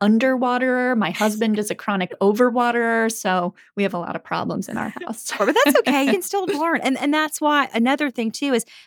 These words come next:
Speaker 2: pay attention to the plant tag. If your husband's a chronic water, he likes to overwater, look for those plants that love water. It'll tell you those different things. If you do not like to water, Melanie,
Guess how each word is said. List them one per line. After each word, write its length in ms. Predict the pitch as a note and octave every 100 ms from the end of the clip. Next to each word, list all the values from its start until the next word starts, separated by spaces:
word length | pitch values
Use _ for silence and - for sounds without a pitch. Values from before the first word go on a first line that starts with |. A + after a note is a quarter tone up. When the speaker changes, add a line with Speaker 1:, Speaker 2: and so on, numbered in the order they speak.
| -
Speaker 2:
pay 180 | D4+ E4
attention 480 | - D#4+ - C#4
to 320 | A#3 - C4+ B3
the 80 |
plant 400 | B3 - E4 D#4+
tag. 400 | - E3+ D3 C3+ - _
If 160 | A3 A#3
your 80 | C#4
husband's 460 | B3+ D#4 D4+ C#4
a 60 | A#3+
chronic 640 | - A#3+ A#3 A#3+ A#3 G#3 -
water, 640 | E3+ F3 G3+ A#3+ D3 D#3+
he 160 | G3+ A3+
likes 320 | G3+ G#3 -
to 80 | -
overwater, 640 | F#3 G#3 F#3 F#3 A#3 A#3
look 240 | F#3+ G#3 A3+
for 120 | D4
those 180 | D4 -
plants 460 | - G3 G3 -
that 260 | - B3+ -
love 720 | F#3 F3 F#3 F#3 F#3+ G3 G#3
water. 600 | A3+ B3 D4+ F#4 D#3 - - - -
It'll 240 | A3 B3+
tell 340 | C4 C#4+ D4+ F4
you 220 | A#3+ F3
those 240 | E3 D#3+
different 420 | - E3+ D#3+ D#3+
things. 280 | - D#3 D3 F#3+
If 160 | G3+
you 300 | G3 A#3 B3+
do 160 | A3 A#3
not 340 | A#3 D4 E4
like 280 | G#3 G3+ D#3
to 100 | G#3
water, 560 | F#3+ F3+ F3 F3+ A3 -
Melanie, 640 | F#3+ F#3 F3 E3+ F3 G#3+